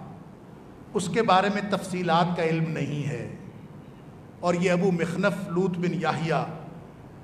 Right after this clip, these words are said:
जो उस वाक़े में मौजूद भी नहीं था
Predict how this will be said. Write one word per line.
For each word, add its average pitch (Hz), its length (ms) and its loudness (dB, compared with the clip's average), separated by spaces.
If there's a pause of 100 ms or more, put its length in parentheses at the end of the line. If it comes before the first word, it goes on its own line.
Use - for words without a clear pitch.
जो 202 140 8
उस 196 160 4
वाक़े 170 380 4
में 190 120 -2
मौजूद 156 440 2
भी 185 120 2
नहीं 185 260 0
था 117 460 -6